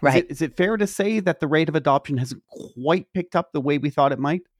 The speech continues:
Speaker 1: Totally fair to say. And I think that that's also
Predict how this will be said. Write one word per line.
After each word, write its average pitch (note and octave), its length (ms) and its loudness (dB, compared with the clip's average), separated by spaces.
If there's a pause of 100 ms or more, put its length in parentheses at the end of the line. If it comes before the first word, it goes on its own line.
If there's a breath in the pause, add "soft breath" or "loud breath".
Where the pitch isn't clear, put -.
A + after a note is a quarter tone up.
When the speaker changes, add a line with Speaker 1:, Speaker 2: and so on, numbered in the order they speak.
(440)
Speaker 1:
Totally E3+ 600 4
fair C3+ 280 2
to D#3 140 0
say. C#3+ 520 0 (480 loud breath)
And G#3+ 100 2
I A#3 80 4
think C#4+ 260 4
that G3+ 140 0
that's F#3 420 2
also E3 560 4